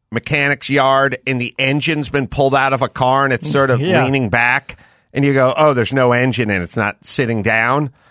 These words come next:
Speaker 2: Yeah.
Speaker 1: Those cars just sat that way.
Speaker 2: I don't know
Speaker 1: I,
Speaker 2: why
Speaker 1: I,
Speaker 2: they
Speaker 1: I don't know
Speaker 2: did.
Speaker 1: what that
Speaker 2: I don't
Speaker 1: is.
Speaker 2: know. Oddly
Speaker 1: What
Speaker 2: enough, like, the, the, what's the B M W, like, the five oh seven or something did
Speaker 1: Yes.
Speaker 2: that too. Like, I just don't
Speaker 1: They just, there's some cars that just don't sit right.
Speaker 2: Yeah.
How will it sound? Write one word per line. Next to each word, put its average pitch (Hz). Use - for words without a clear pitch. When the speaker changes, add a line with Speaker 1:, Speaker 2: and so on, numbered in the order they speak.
Speaker 2:
Yeah. 135
Speaker 1:
Those 247
cars 294
just -
sat 180
that 110
way. 101
Speaker 2:
I -
don't 247
know -
Speaker 1:
I, 240
Speaker 2:
why 160
Speaker 1:
I, 180
Speaker 2:
they 135
Speaker 1:
I 180
don't 262
know 254
Speaker 2:
did. 240
Speaker 1:
what -
that 214
Speaker 2:
I 190
don't 202
Speaker 1:
is. 202
Speaker 2:
know. 175
Oddly 156
Speaker 1:
What 220
Speaker 2:
enough, 214
like, 151
the, 143
the, 131
what's -
the 226
B 190
M 175
W, 135
like, 113
the 117
five 143
oh 135
seven 135
or 113
something 117
did 117
Speaker 1:
Yes. 127
Speaker 2:
that 139
too. 110
Like, 120
I 175
just 175
don't 226
Speaker 1:
They 196
just, -
there's 202
some 254
cars 254
that -
just -
don't 180
sit -
right. 110
Speaker 2:
Yeah. 165